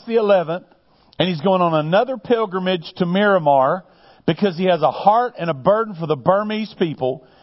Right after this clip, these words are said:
And that man will go. He's done it time and time again in our church. He'll leave here,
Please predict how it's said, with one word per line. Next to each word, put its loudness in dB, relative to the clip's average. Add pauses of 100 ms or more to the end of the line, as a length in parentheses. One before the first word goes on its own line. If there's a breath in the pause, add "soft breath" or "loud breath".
(300 loud breath)
And 0
that 0
man -2
will -2
go. 2
He's -10
done -2
it -8
time 0
and -8
time -2
again -2
in 0
our 2
church. -2 (300 loud breath)
He'll 0
leave 0
here, 0